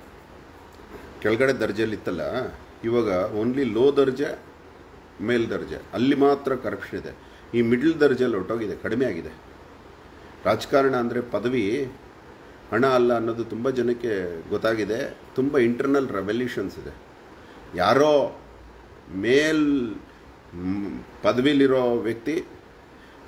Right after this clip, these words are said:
ಕೆಳಗಡೆ ರೂಟ್ ಲೆವೆಲಲ್ಲಿರೋ ವ್ಯಕ್ತಿ, ಇಬ್ಬರು ಮದ್-, ಇಬ್ಬರಲ್ಲಿದೆ ಇವಾಗ, ಮಧ್ಯದಲ್ಲಿರೋರಿಲ್ಲ.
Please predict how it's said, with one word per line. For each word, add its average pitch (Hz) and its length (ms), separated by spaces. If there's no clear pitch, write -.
ಕೆಳಗಡೆ 117 800
ರೂಟ್ 127 320
ಲೆವೆಲಲ್ಲಿರೋ 95 520
ವ್ಯಕ್ತಿ, 85 320
ಇಬ್ಬರು 92 500
ಮದ್-, 95 460
ಇಬ್ಬರಲ್ಲಿದೆ 120 680
ಇವಾಗ, 80 320
ಮಧ್ಯದಲ್ಲಿರೋರಿಲ್ಲ. 107 920